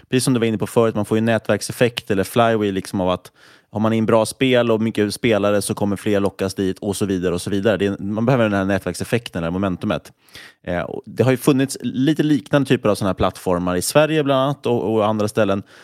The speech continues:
eh, där man har sett att de har misslyckats totalt just för att de inte får någon... Eh, någon, de får inte ingen snurr på det, de får inte in några bra spel och därmed får de inte in några bra spelare, eh, och sen så får man inte ordning på det. Så att man ska verkligen granska siffrorna i den här typen av bolag. Det,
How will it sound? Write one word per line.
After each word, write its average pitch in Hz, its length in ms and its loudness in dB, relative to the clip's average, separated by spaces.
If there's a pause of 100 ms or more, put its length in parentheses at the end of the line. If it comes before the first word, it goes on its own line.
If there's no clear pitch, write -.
(160)
eh, 90 240 -2
där 101 120 0
man 101 80 0
har 101 80 0
sett 135 220 0
att 85 60 -8
de 101 100 0
har 95 80 2
misslyckats 95 480 -4
totalt 101 460 0
just 151 160 -2
för - 80 -2
att - 60 -6
de 98 140 -2
inte 92 180 -6
får 90 220 -6
någon... 82 280 -4
Eh, 82 160 -6 (200)
någon, 127 220 0
de 135 120 0
får 165 100 0
inte 135 140 -2
ingen 131 180 2
snurr 160 220 2
på 98 120 2
det, 90 60 0
de - 20 -14
får 127 80 0
inte 120 140 -2
in 110 40 -2
några 107 100 2
bra 101 160 4
spel 156 280 2
och 113 60 2
därmed 104 260 0
får 104 80 -4
de 101 80 -2
inte 95 140 -4
in 92 80 -2
några 92 200 -4
bra 92 140 0
spelare, 85 520 -2 (360)
eh, 87 260 -2
och 98 240 -2
sen 87 160 -2
så 80 400 0 (100)
får - 200 -4
man 95 100 -2
inte 92 140 -2
ordning 110 200 0
på 90 80 0
det. 80 60 -2
Så - 80 -6
att - 100 -10 (800)
man 123 160 0
ska - 140 -4
verkligen 139 380 2
granska 120 280 -2
siffrorna 123 380 -2
i - 20 2
den 110 40 2
här 98 60 0
typen 76 180 -6
av 82 60 -4
bolag. 78 380 -4
Det, 101 240 0